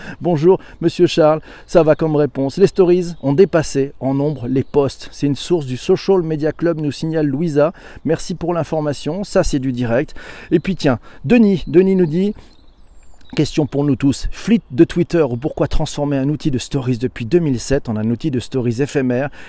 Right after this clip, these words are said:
et de stories qui durent ? Ah oui, on est dans l'actualité dans cet épisode du Digital pour tous. Sachez qu'avec sa fonctionnalité Fleets,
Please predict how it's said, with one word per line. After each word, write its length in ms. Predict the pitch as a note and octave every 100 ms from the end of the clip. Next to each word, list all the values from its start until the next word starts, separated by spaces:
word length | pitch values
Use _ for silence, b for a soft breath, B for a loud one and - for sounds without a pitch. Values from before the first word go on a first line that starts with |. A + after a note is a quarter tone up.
| B
et 60 | -
de 100 | C3+
stories 360 | - C#3+ D#3+
qui 180 | - E3
durent ? 220 | D3+ E3
Ah 40 | G3
oui, 140 | A3+
on 80 | F#3
est 80 | G3
dans 160 | G3
l'actualité 580 | F#3+ - F3 F3 - A3
dans 100 | F3+
cet 220 | D#3+ D3+
épisode 380 | C3 C3+ B2 C3
du 100 | A#2+
Digital 380 | A#2 B2+ A2 B2+
pour 200 | - A2
tous. 320 | B2+ E3+ - B B B B
Sachez 400 | F3+ E3 - C#3+
qu'avec 280 | A#2+ B2+
sa 120 | - D3
fonctionnalité 540 | D3+ - D3+ C#3 D#3
Fleets, 540 | - G#3+ A#3 - -